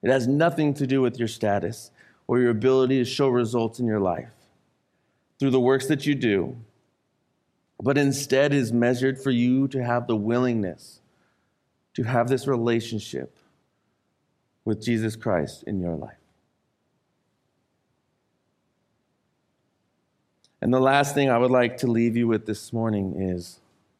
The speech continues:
that God provides for us in his way and not our own. Luke two, six through seven says, "So it was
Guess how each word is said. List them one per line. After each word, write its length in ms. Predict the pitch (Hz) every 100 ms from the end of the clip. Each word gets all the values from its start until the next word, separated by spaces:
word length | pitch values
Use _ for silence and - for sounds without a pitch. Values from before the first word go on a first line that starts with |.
| _ _ _ _ _ _ _ _ _ _ -
that 220 | 104 -
God 420 | 120 117 123 123
provides 600 | 139 104 104 104 113 113
for 220 | 143 143
us 360 | 147 160 - - _ _ _ -
in 160 | 101
his 520 | 92 - 117 117 107
way 380 | 95 85 76 104 _ _ _ _ _ _ _ _ _ -
and 160 | 101
not 220 | 101 101
our 220 | 92 78 78
own. 160 | 78 - _ _ _ _ _ _ _ _ _ _ _ _ _ _ _ _ _ _ _ _ _ _ _ _ _ _ _ _ _ _ _ _ _ _ _ -
Luke 260 | 123 123
two, 220 | 131 139 127
six 300 | 135 135 135
through 120 | 120
seven 400 | - 131 120 113
says, 540 | 120 120 110 107 - _ _ _ _ _ _ _
"So 280 | - 156 165
it 60 | 190
was 500 | 160 143 139 139